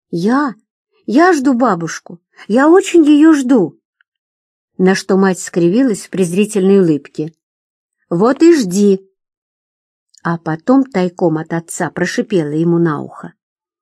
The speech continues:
"Ещё раз заикнёшься об этой старухе — убью". За что мать так ненавидела всех и вся, маленький мальчик понимал по-своему.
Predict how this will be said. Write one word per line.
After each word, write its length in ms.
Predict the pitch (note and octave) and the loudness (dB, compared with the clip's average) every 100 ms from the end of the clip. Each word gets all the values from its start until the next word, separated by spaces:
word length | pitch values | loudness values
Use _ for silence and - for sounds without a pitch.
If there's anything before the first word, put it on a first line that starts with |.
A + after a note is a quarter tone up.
| _ - | _ -8
"Ещё 320 | F#3+ - G#3+ | -8 -4 -4
раз 300 | G#3+ E3+ C#3+ | -2 -4 -2
заикнёшься 640 | F3 G3+ A3+ F#3 - - | -2 0 2 0 -2 -4
об 100 | F#3 | -2
этой 400 | F#3 E3 E3 D#3+ _ | -2 -2 -8 -10 _
старухе — 760 | - - F3 C4+ E4+ - - - _ _ _ _ _ | -16 -6 -2 0 -2 -6 -14 -16 _ _ _ _ _
убью". 580 | A3 G#3 F#3 F#3+ F#3+ D3+ _ _ _ _ _ _ _ _ _ _ G4 _ _ _ _ _ _ _ _ _ _ | -4 -2 -2 -2 -2 -2 _ _ _ _ _ _ _ _ _ _ _ _ _ _ _ _ _ _ _ _ _
За 220 | D#3 D3+ D#3+ | -10 -6 -6
что 340 | - - A#3+ | -6 0 4
мать 340 | C4+ C4 C4 | 4 4 0
так 200 | B3 B3 | -4 -2
ненавидела 640 | A#3+ A#3+ A#3 A#3 G#3+ A3 A3 | 0 0 0 0 -2 -2 -4
всех 440 | G#3+ - A3 G#3+ | -6 -4 -4 -2
и 40 | G#3+ | -6
вся, 440 | - - G3+ G3+ _ _ _ _ _ - | -4 -2 -2 -4 _ _ _ _ _ -2
маленький 440 | F3 F3+ E3+ F3+ | 0 0 -2 0
мальчик 460 | F3 G3+ A3 - - | 2 2 -2 -10 -6
понимал 380 | D#3+ D#3+ F3 F3+ | -2 0 -2 -4
по-своему. 840 | F3+ F3 E3 D3+ D3+ D3+ D#3 E3+ | -8 -8 -10 -8 -6 -8 -8 -10